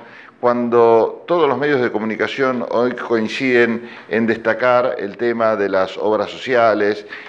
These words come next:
la vinculación de Moyano con alguna empresa de correo como Oca, los intereses cruzados que nada tienen que ver con la representación de los asalariados por parte de los sindicatos,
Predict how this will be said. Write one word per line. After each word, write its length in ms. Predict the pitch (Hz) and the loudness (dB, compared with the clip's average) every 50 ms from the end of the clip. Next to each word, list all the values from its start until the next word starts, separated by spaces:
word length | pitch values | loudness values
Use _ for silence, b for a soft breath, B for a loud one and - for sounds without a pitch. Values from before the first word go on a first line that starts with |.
| B B - - | B B -12 -8
la 220 | 92 107 110 107 | -2 0 0 0
vinculación 960 | 107 113 107 104 107 110 113 110 113 113 - - 160 147 143 135 123 113 110 | 0 0 -2 -4 -4 -2 -2 0 -2 -2 -2 0 2 2 4 4 2 2 0
de 120 | 104 104 104 | -2 -2 -2
Moyano 800 | 101 95 92 90 - 135 135 127 123 113 104 104 104 98 92 B B B B _ | -2 -2 -2 -2 0 2 2 2 2 2 0 -2 -2 -4 -4 B B B B _
con 260 | - 101 107 110 107 | -4 -2 -2 0 0
alguna 460 | 104 101 101 107 117 123 117 113 110 104 | 0 0 0 0 0 0 2 2 0 0
empresa 560 | 101 - - 113 117 110 - - 104 98 95 | 0 -2 -4 -4 -4 -4 0 0 2 2 2
de 380 | 92 90 90 87 85 85 82 - | 2 2 2 2 2 2 0 -2
correo 560 | - 92 95 107 123 127 123 117 104 101 82 | -2 0 0 2 2 2 4 4 2 2 0
como 340 | 92 85 85 87 87 87 85 | -2 -2 0 0 0 2 0
Oca, 840 | - - 104 123 123 120 - - 107 107 107 107 101 - - - - - | 0 2 2 4 4 2 2 2 2 2 2 2 0 -4 -10 -18 -12 -6
los 200 | - 95 92 - | -4 -4 -4 -4
intereses 840 | 107 98 92 - 110 117 131 127 127 120 - - 113 107 107 107 - B B B B B - - | -6 -8 -4 -4 -2 0 2 2 0 0 -2 -2 0 0 -2 -2 -6 B B B B B -14 -10
cruzados 720 | 101 101 - - - 131 123 117 117 107 104 104 101 - | -8 -6 -4 0 2 4 4 4 4 2 2 0 -2 -6
que 140 | - - 98 | -10 -10 -4
nada 260 | 104 120 120 113 107 | -2 0 0 0 0
tienen 240 | - 117 110 110 101 | -2 -6 -8 -6 -4
que 100 | 90 104 | -2 -2
ver 160 | 107 113 110 | -2 -2 -2
con 140 | 95 101 95 | -2 -2 -2
la 100 | 95 95 | 0 -2
representación 920 | 90 90 92 90 - 80 85 - - 92 92 80 92 90 - - 110 104 104 | -2 -2 -4 -4 -6 -10 -14 -14 -14 -12 -10 -8 -8 -6 -2 -2 -2 0 0
de 100 | 127 85 | 0 0
los 180 | 87 85 - | -2 -2 -4
asalariados 760 | 80 - - 90 85 85 85 87 104 123 123 113 104 92 82 | -8 -6 -4 -4 -2 0 0 2 4 4 4 4 2 0 -2
por 220 | - - 85 80 - | -4 -6 -6 -4 -2
parte 320 | - 101 95 - - 90 | 0 0 0 0 0 -2
de 80 | 87 82 | -4 -4
los 140 | 82 80 | -4 -6
sindicatos, 800 | - 87 85 87 101 104 - 113 104 92 - - 104 110 104 - | -8 -10 -12 -12 -12 -6 -2 0 0 0 0 0 -2 -2 -2 -4